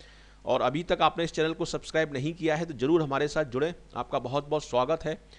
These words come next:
और इस पर जितना भी हम कंटेंट डालते हैं पूरा एग्जाम ओरिएंटेड होता है, लेटेस्ट पैटर्न पर आधारित होता है, तो इसलिए हमारे सारे, बहुत सारे सब्सक्राइबर्स को और स्टूडेंट्स को, अ, सफलता मिल रही है और आपको भी सफलता मिलेगी definitely।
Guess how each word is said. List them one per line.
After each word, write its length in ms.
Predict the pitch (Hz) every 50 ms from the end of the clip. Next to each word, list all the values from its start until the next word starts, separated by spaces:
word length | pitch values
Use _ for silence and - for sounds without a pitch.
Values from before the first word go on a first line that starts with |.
| - - - - - - -
और 140 | - 113 120
इस 100 | 117 -
पर 160 | - 156 151
जितना 260 | 135 143 - 151 156
भी 120 | 156 160 165
हम 100 | 160 156
कंटेंट 460 | - 147 135 135 127 151 156 156 135
डालते 300 | 127 120 120 117 156 151
हैं 180 | 147 151 151 151
पूरा 400 | - - 156 160 165 165 160 131
एग्जाम 420 | 117 101 92 117 127 139 151 160
ओरिएंटेड 460 | 151 147 151 156 160 156 - 165 147
होता 240 | 143 135 131 147 143
है, 180 | 139 143 156 - - - - - - - - -
लेटेस्ट 500 | 107 123 135 127 - 156 165 160 - -
पैटर्न 360 | - 143 131 135 143 147 156
पर 120 | - 160
आधारित 340 | 151 135 131 139 151 151 147
होता 220 | 143 135 - 143
है, 180 | 139 143 156 175
तो 240 | - - - 135 131
इसलिए 240 | 127 - - 165 151
हमारे 260 | 135 131 - 143 143
सारे, 300 | - 131 127 135 139 139
बहुत 300 | - 104 110 147 165 -
सारे 280 | - 156 151 151 - - -
सब्सक्राइबर्स 640 | - - - - - 143 131 131 135 151 143 -
को 80 | - 147
और 80 | 143 131
स्टूडेंट्स 420 | - - 147 143 139 143 135 -
को, 220 | - 139 139 139 - - - - - - - - - - - -
अ, 160 | 113 123 127
सफलता 420 | - - 139 - 147 139 156 156
मिल 160 | 139 139 160
रही 260 | 160 160 156 147 147 147
है 240 | 151 147 165 196
और 200 | 180 - 120 117
आपको 240 | 120 127 - - 170
भी 80 | 160 165
सफलता 420 | - 151 131 151 156 151 156 156
मिलेगी 400 | 147 143 147 156 160 156 175 170
definitely। 480 | 139 127 120 - 143 143 139 139 160